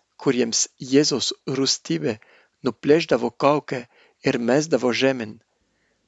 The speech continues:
paskui būdavo tikri surasę jo supratingumą bei gailestį. Kadangi Dievo piktis,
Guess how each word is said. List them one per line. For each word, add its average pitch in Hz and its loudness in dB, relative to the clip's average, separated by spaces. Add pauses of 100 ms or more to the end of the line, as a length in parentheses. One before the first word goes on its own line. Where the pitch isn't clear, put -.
paskui 117 0
būdavo 127 2 (100)
tikri 147 -4
surasę 127 0 (460)
jo 127 0
supratingumą 120 -2
bei 113 -2
gailestį. 110 -4 (1300)
Kadangi 117 0 (540)
Dievo 131 4
piktis, - -2